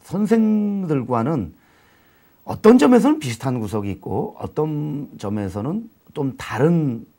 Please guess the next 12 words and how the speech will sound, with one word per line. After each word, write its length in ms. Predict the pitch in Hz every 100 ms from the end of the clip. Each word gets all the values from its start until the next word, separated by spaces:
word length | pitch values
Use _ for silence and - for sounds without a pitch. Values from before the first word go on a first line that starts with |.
| _
그러한 420 | - 113 110 104 -
가능성을 800 | - 92 123 196 185 170 151 143
보여주는 680 | 113 110 110 101 98 87 76 _ _ _
그러한 440 | 110 113 110 107
교사로서 1300 | - 117 165 175 160 131 127 113 104 92 98 95 123 _ _ _ _ -
제시가 320 | 131 127 135
되는데 600 | 110 113 104 95 160 - _ _ -
우리가 260 | 135 202
꼭 140 | 202 240
뭐 260 | 202 220
동주 680 | 165 127 185 202 226 214 208
선생처럼 840 | 170 190 190 175 - 151 185 233